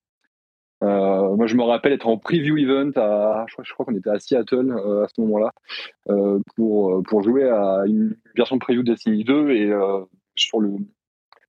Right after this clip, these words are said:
les, je sais pas, les, les, les cinq premières heures de jeu, tu voyais le teasing, en fait, sur, euh, sur Savathûn, donc la,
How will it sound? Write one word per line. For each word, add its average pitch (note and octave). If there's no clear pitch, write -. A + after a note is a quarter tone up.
les, A2+
je G2+
sais -
pas, G#2
les, G2+
les, G2
les G#2
cinq C3+
premières B2+
heures A#2+
de B2
jeu, C#3+
tu -
voyais C3
le D3
teasing, D3+
en A#2
fait, B2
sur, G#2+
euh, G2
sur G2+
Savathûn, B2+
donc G2+
la, G#2+